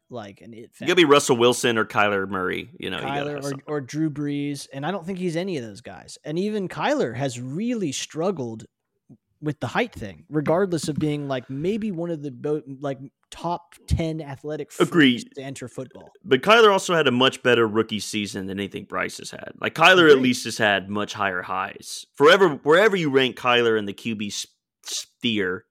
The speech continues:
Speaker 2: like, he's at least a borderline franchise quarterback where Bryce looks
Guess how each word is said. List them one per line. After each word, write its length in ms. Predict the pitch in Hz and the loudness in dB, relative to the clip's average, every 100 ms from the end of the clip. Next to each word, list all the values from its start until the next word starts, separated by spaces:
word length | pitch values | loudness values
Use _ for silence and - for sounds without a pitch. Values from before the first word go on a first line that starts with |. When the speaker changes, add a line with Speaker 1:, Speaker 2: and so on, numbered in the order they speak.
| _ - | _ -2
Speaker 2:
like, 240 | 110 - | -2 2
he's 320 | 127 123 - | 4 4 2
at 100 | 143 | 0
least 240 | 147 156 147 | 2 0 0
a 60 | |
borderline 680 | 113 117 131 120 117 107 104 | 0 2 4 4 4 2 0
franchise 500 | 110 104 - 95 - | 0 0 0 -2 -4
quarterback 600 | - 107 95 95 90 - | -2 -2 -2 -4 -6 -6
where 320 | 95 90 90 _ _ _ _ _ _ | -8 -8 -10 _ _ _ _ _ _
Bryce 320 | - 98 98 113 | -4 -4 -4 -10
looks 180 | - | -14